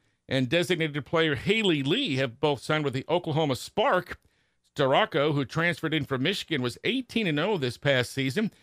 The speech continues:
with an E R A of one point one five and one hundred eight strikeouts. Lee,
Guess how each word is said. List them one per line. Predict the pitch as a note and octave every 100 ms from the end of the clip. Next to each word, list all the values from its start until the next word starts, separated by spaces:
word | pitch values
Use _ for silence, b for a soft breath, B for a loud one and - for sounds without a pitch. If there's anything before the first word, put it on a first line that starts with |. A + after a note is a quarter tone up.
| b -
with | A2
an | A#2
E | D3+ D#3
R | C#3 C3
A | F3
of | C3+
one | A#2+ D#3
point | C3+ D3 C3+
one | A2+ C#3+ C3+
five | D3+ D#3+ D#3+
and | A#2 C3+
one | A3+
hundred | E3+ C#3+ B2
eight | A2
strikeouts. | - C#3+ D3+ F3 F#3 G#3 - _ _ _ -
Lee, | F3+ D4+ D#3